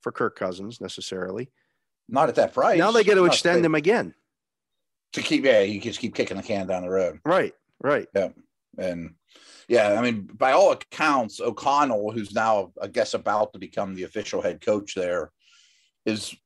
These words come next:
Speaker 2: excited to work with Cousins. But I feel like if anyone offered them anything for him, you move him out and start over and get that off the books.
Speaker 1: Well, that's easy to say, though. When you're a new head coach, you, you're like,
Speaker 2: Right, right.
Speaker 1: "I gotta
Speaker 2: Yeah.
Speaker 1: win."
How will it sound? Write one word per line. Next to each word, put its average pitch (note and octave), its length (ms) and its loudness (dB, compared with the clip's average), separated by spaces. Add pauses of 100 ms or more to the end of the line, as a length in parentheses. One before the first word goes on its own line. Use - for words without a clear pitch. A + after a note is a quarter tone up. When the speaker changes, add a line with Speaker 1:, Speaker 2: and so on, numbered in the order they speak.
Speaker 2:
excited F3+ 460 6
to D#3 60 6
work C#3 280 2
with A#2 120 -2
Cousins. G2 640 -2
But G#2+ 140 0
I E3 100 4
feel D#3 220 4
like A#2 260 2
if G2 160 -8
anyone C3 380 2
offered G#2 340 -4
them F2+ 200 -4
anything G2 400 -8
for F2 360 0
him, E2 140 -8
you G#2 100 0
move G#2 220 4
him F2+ 140 -6
out F#2 320 -2
and D#2+ 100 -16
start D#2+ 280 -2
over D#2+ 420 -2
and D2+ 160 -20
get - 160 -6
that F#2 160 4
off E2+ 160 -2
the - 120 -16
books. - 420 -8 (100)
Speaker 1:
Well, D#3 240 2
that's C#3+ 280 4
easy D3 280 4
to A2+ 100 2
say, D3 240 4
though. B2 160 4
When A#2 300 -2
you're A2+ 140 2
a A2+ 40 0
new A#2+ 160 2
head A#2 220 0
coach, C3 320 2
you, G#2 160 -4 (260)
you're A#2+ 140 -6
like, G#2+ 120 -2
Speaker 2:
Right, F3+ 300 4
right. F3 200 6
Speaker 1:
"I D#3+ 40 4
gotta F3+ 180 4
Speaker 2:
Yeah. C3+ 60 6
Speaker 1:
win." D3+ 320 4